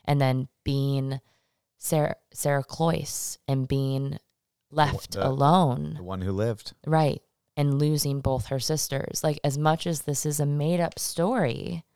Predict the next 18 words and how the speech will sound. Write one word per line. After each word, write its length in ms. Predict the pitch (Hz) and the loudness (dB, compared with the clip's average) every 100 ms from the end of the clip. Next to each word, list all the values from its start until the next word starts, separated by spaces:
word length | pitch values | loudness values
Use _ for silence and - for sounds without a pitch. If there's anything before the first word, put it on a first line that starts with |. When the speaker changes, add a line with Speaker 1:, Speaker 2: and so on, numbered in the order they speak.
| _ _ _ _ | _ _ _ _
Speaker 1:
I 120 | 147 | -2
feel 340 | 139 - 175 165 | -2 -2 2 4
like 320 | 147 143 - _ _ _ _ _ _ _ - | 4 2 -6 _ _ _ _ _ _ _ -4
the 100 | 165 | -2
stories 500 | - 160 147 143 127 | 0 0 2 0 0
that 100 | 143 | -2
are 80 | 131 | -2
here 240 | - 143 | -2 -4
in 100 | 143 | -4
Salem 600 | - 147 143 135 135 156 _ | -2 -2 0 0 -2 -8 _
and, 220 | - 202 - | -2 -2 0
and 220 | 202 196 _ - | 0 0 _ 2
anywhere 520 | 220 170 120 - - - | 4 4 2 0 -4 -2
else, 320 | 135 - - | -2 -2 -4
you 60 | - | -2
can 180 | 214 | -4
connect 440 | - 190 175 - - | -4 0 0 0 -4
them 440 | 120 - - 165 | -4 -4 -8 -10